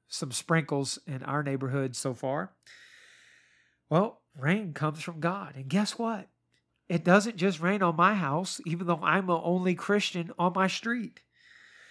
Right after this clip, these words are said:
Matthew five forty-five, "That you may be the children of your fathers in heaven." The principle in this context is to love your enemies.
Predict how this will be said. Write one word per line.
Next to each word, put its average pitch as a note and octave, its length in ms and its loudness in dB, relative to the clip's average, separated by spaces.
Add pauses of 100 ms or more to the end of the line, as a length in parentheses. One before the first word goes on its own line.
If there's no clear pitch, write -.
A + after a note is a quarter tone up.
(160)
Matthew G3 280 4
five G3 340 6
forty-five, F#3 580 2
"That F3 160 -4
you F3 100 -4
may F#3+ 160 2
be F3+ 140 2
the E3 120 0
children F3+ 360 -2
of D#3+ 60 0
your E3 120 -2
fathers F3 400 0
in D#3 120 -8
heaven." E3+ 320 0
The D#3 60 0
principle D3 560 -2
in C#3 100 -6
this C#3 140 -6
context D#3 600 -2
is A#2+ 140 -6
to C#3 80 -6
love C3 180 -4
your B2+ 120 -6
enemies. C#3 420 -10